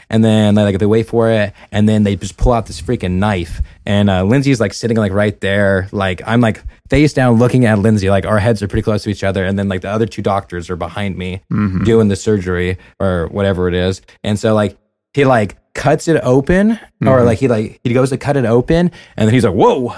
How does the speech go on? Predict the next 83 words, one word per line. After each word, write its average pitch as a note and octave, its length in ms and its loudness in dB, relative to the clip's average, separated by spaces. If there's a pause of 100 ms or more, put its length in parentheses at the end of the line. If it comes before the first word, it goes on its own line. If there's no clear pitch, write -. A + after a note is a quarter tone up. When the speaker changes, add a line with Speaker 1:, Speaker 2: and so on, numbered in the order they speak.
Speaker 1:
And B2+ 180 -2
'cause, C3+ 180 0
like, A2 220 -6
it C3+ 100 -4
just C3+ 140 -6
starts A#2 180 -8
shooting D3 440 -4
up, A#2+ 340 -4
like, G2+ 280 -4
Speaker 2:
<laughs> - 40 -18
Speaker 1:
at A#2+ 220 -4
him. F#2+ 360 -12 (180)
And A2+ 100 -2
Lindsay's B2 280 0
like, G#2+ 160 -4
"Oh, D#3+ 120 -2
you D3+ 80 2
guys D3+ 140 0
should - 120 -10
have B2+ 60 -2
brought A#2 120 0
a G2+ 80 -6 (100)
face D#3+ 180 -2
shield." G2 380 -2
He's G#2+ 120 0
like, E2+ 100 -2
"I G2+ 60 0
know, D3+ 200 4
I C#3+ 100 4
didn't C3+ 180 2
think D3 100 0
I B2+ 80 2
needed D#3+ 240 2
it A#2+ 80 2
for A2+ 120 0
this C3+ 220 -2
one." A2 260 -2 (120)
Speaker 2:
<laughs> - 400 -4
Speaker 1:
And B2+ 120 -2
I B2 40 0
was A#2+ 100 -2
like, G#2 200 -2
"Ugh," D3+ 300 0
like, A#2+ 160 -4
I C#3 100 0
don't D#3 180 4
know. C3 160 2
And C3+ 140 2
then, D#3+ 80 2
like, C#3 120 0
so D#3 140 0
they're, C#3 120 2
like, C3 120 0
cutting E3 240 0
it D#3 80 0
out, D3 220 0 (120)
and - 100 0
they're, B2 60 4
like, A2 340 -2
they're B2 140 -4
squeezing D#3+ 420 0
it D#3 40 2
all D3 160 4
out, C#3+ 200 2
and C3+ 120 2
the B2 60 4
lady D3+ 300 4
feels C#3+ 260 0
the A2+ 80 2
need B2 260 0
to, A2+ 80 -2
like, G2 260 -4
she's, A#2 240 -4
like, A#2 220 -2
the G2+ 120 -2
one G#2 140 0
helping A2 340 -2
out, A2 160 0
and A2+ 100 -2
so A2 60 0
she A2 160 -6
has, G2+ 140 -2
like, G2 160 -6